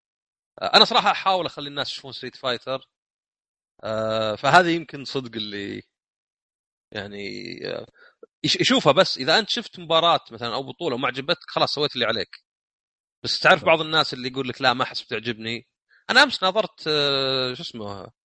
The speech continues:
Speaker 1: Overwatch، آه، وورلد كاب. يعني، بالعكس، تجارب ما طلع منها خسران.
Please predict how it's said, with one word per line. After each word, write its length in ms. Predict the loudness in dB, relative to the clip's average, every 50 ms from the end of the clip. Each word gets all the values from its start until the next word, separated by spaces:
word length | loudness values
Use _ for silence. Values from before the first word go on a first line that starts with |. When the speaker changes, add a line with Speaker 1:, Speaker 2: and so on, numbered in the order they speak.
| _ _ _ _ _ 0
Speaker 1:
Overwatch، 640 | 0 2 2 2 4 4 2 2 0 -2 -6 -6 -4
آه، 260 | -2 0 0 0 2
وورلد 240 | 2 4 2 2 2 -2 -6
كاب. 180 | -6 -6 -6 -6 _ _ _ _ _ _ _ _ _ -6
يعني، 400 | -4 -4 -2 -2 -2 -2 -4 -4 -6 -8 -8 -10 -10 -2
بالعكس، 260 | 4 4 4 4 4 0
تجارب 400 | -2 2 4 4 4 2 -2 -8 _ _ _ _ _ _ _ _ -2
ما 80 | -2
طلع 180 | 0 0 0 -2
منها 100 | -2 -2
خسران. 480 | -4 -4 -6 -4 -2 -2 -2 -2 -6